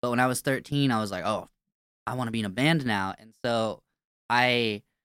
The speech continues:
I, I knew no drummers, so I, I kinda, like, bit the bullet almost. Kinda, like, felt, felt like I was biting the bullet. I was like, "All right,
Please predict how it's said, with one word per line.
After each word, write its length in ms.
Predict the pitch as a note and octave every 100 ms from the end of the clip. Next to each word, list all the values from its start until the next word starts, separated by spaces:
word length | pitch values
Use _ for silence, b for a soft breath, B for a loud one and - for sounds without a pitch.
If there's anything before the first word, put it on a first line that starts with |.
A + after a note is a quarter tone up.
| _ _ _ _
I, 180 | C#3 B2+
I 80 | B2+
knew 140 | D3+ D3+
no 340 | C3 C3 C#3
drummers, 680 | C3+ A2 A2 B2+ E3+ G3 - _ _
so 100 | A2+
I, 420 | - A2+ A#2 A2 G2+
I 40 |
kinda, 200 | G#2 B2
like, 240 | G#2+ F#2 F#2+
bit 160 | G#2+
the 60 | G#2
bullet 340 | F#2 G2+ G#2+
almost. 520 | A2+ A#2 B2 C3+ - _
Kinda, 120 | A2 G2
like, 140 | G2
felt, 260 | - G2+ -
felt 120 | A#2+
like 140 | G#2+ G#2+
I 40 | G#2
was 100 | G2+
biting 280 | G2+ G#2
the 60 | G2+
bullet. 220 | F#2 G2+
I 20 |
was 80 | F#2+
like, 100 | F#2
"All 120 | A2+
right, 140 | A#2+